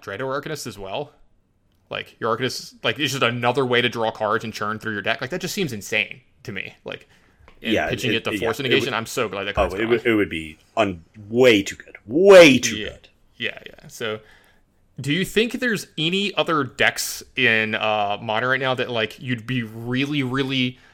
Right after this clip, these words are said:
Speaker 1: you know, thinking about playing this weekend? Or are these, like, your two? 'Cause for me, these are, these are my two, or the, or the Murktide deck, just 'cause it's, like, my type of deck.
Speaker 2: Yeah,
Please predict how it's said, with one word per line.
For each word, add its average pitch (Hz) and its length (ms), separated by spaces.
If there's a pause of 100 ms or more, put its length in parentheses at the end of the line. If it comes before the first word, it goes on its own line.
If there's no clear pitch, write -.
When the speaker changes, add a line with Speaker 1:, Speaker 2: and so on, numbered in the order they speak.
Speaker 1:
you 131 80
know, 120 100
thinking 127 420
about 117 200
playing 113 240
this 123 100
weekend? 151 180
Or 127 80
are 110 40
these, 123 240
like, 110 120
your 107 160
two? 113 140
'Cause 135 160
for 180 140
me, 214 180
these 165 220
are, 165 120
these 151 220
are 180 60
my 131 180
two, 160 240
or 131 140
the, 120 80
or 131 260
the 117 80
Murktide 104 420
deck, 98 200
just - 120
'cause 123 140
it's, - 140
like, 95 180
my 104 240
type 95 300
of 92 120
deck. - 300 (200)
Speaker 2:
Yeah, 101 340